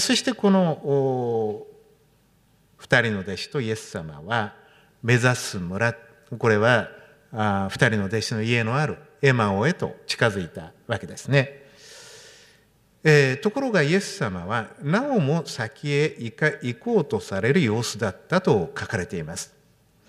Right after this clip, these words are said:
まあ、他にこう行くところがあったということだと思うんですね。イエス様はこの二人とに聖書の話をされましたが、他にも用事があったということが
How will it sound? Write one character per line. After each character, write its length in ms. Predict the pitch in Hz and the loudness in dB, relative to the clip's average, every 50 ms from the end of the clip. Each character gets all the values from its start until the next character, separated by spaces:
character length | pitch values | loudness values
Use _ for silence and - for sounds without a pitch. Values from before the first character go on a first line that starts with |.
| - - - - - - - - - - _ _ _ _ _ _ _ _ _ _ _ _ _ _ | -20 -20 -20 -20 -20 -20 -20 -20 -20 -20 _ _ _ _ _ _ _ _ _ _ _ _ _ _
ま 60 | 180 165 | 0 4
あ、 40 | |
他 240 | - 196 - - 220 | 4 2 4 4 4
に 100 | 214 202 | 4 4
こ 180 | 175 - - 165 | 2 2 0 0
う 20 | |
行 120 | 160 147 - | 0 0 -2
く 100 | - - | -8 0
と 160 | - 202 185 | 2 2 2
こ 120 | - - 190 | 4 4 6
ろ 80 | 190 180 | 6 6
が 140 | 170 143 127 | 6 6 4
あ 40 | 135 | 2
っ 80 | 147 - - | 0 -4 -2
た 140 | - 147 120 | -2 -2 0
と 180 | - 117 107 | 0 -2 -2
い 60 | 110 | 0
う 80 | 110 107 | -2 -4
こ 180 | - - 110 101 | -4 -4 -6 -4
と 400 | - 110 95 92 87 85 - - _ - | -4 -4 -4 -4 -6 -8 -12 -18 _ -10
だ 120 | 107 107 | -10 -10
と 140 | - - 113 | -4 -4 -2
思 140 | 98 101 92 | -2 -2 -2
う 40 | 90 | -4
ん 40 | 98 | -6
で 100 | 101 92 | -8 -10
す 160 | - - 95 | -10 -6 -2
ね。 300 | 107 113 107 90 - - - - - - _ _ _ _ | 0 0 0 -2 -4 -10 -20 -20 -20 -20 _ _ _ _
イ 80 | - 131 | 4 4
エ 80 | 143 | 4
ス 80 | 139 - | 4 4
様 300 | - 127 107 98 90 90 | -2 -4 -4 -2 -4 -4
は 360 | 92 101 113 120 110 92 80 - - _ _ _ _ _ _ - - 101 - | -4 -2 -2 -2 -2 -4 -8 -14 -20 _ _ _ _ _ _ -16 -16 -16 -8
こ 100 | - 120 | -6 -2
の 140 | 117 113 110 | -2 -2 -2
二 240 | - - - 127 120 | -4 -2 0 2 2
人 260 | 120 117 110 107 104 - - - - | 2 2 0 -2 -4 -6 -16 -20 -10
と 340 | - - 101 98 98 - - - | -6 -4 -4 -4 -6 -8 -10 -14
に 360 | 107 101 107 104 98 92 - - | -10 -6 -4 -4 -4 -4 -6 -10
聖 220 | - - - 117 | -4 0 0 0
書 200 | - - - 98 | 2 0 -2 -2
の 200 | 95 95 92 95 - - _ _ _ _ _ _ | -2 -4 -4 -6 -10 -12 _ _ _ _ _ _
話 400 | - - 113 117 120 - - - | -4 -2 0 2 2 2 0 0
を 100 | 104 90 | 0 -2
さ 160 | - - 131 | 0 0 2
れ 100 | 131 135 | 2 2
ま 120 | 123 120 113 | 2 0 -2
し 80 | - | -4
た 140 | - 87 80 | -6 -8 -10
が、 180 | 82 80 71 - _ _ _ _ _ _ _ _ _ | -10 -12 -14 -16 _ _ _ _ _ _ _ _ _
他 300 | - 151 160 160 208 208 | 6 6 8 10 10 10
に 60 | 196 | 10
も 120 | 165 135 113 | 8 6 4
用 220 | 117 139 160 175 | 4 4 4 4
事 120 | 151 165 156 | 4 2 2
が 120 | 151 143 | 0 0
あ 20 | |
っ 100 | 139 - | -2 -4
た 100 | - - | -8 -14
と 140 | - - - _ _ _ _ _ _ _ _ | -16 -16 -20 _ _ _ _ _ _ _ _
い 80 | - 117 | 2 2
う 80 | 110 | 2
こ 120 | - - 95 | 2 0 -4
と 100 | - 87 | -4 -6
が 380 | 82 95 127 156 151 127 - | -4 0 0 2 0 0 -4